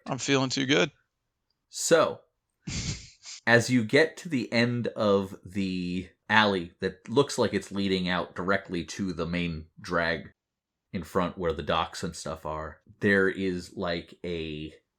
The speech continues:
Speaker 2: what's the word I'm looking for? Oh, like, an ivy growing up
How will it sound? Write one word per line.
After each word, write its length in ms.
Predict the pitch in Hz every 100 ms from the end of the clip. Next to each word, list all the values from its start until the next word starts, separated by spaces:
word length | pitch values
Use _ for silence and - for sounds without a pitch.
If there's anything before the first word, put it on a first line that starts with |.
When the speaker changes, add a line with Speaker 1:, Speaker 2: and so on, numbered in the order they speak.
| _ _ _ _
Speaker 2:
what's 260 | - -
the 100 | -
word 260 | 82 82 78
I'm 140 | 73
looking 240 | 73 - 73
for? 100 | - -
Oh, 180 | 104
like, 200 | 92 87
an 120 | 95 92
ivy 460 | 90 98 98 107 107
growing 340 | 98 95 92
up 200 | 92 98